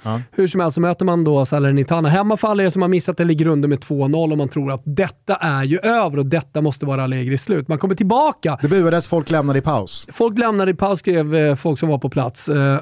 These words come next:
Speaker 2: men de kommer tillbaka och gör både ett två och två två. Och sen så gör man också tre två. Vi kommer tillbaka till det, men jag tror inte att de som lämnade i paus,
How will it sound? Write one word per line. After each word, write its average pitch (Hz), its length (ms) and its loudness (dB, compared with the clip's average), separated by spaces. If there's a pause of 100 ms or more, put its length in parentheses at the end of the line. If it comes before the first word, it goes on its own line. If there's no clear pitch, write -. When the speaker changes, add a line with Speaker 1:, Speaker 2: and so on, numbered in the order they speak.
Speaker 2:
men 170 320 2
de 175 80 2
kommer 208 160 0
tillbaka 214 580 0
och 185 200 4
gör 170 220 2
både 160 240 0
ett 202 200 -4 (240)
två 170 180 2
och 160 260 -2
två 208 300 0
två. 143 300 0 (680)
Och 190 140 2
sen 165 180 0
så 143 60 4
gör 143 160 4
man 135 140 -2
också 127 200 -8
tre 196 300 0
två. 147 160 -4
Vi 143 100 -2
kommer 165 180 0
tillbaka 190 400 0
till 143 120 -2
det, 135 120 0
men 143 220 0 (440)
jag 165 200 -2
tror 262 380 2
inte 165 180 2
att 135 60 -2
de 135 120 0
som 135 100 2
lämnade 143 320 2
i - 20 -2
paus, 131 280 -4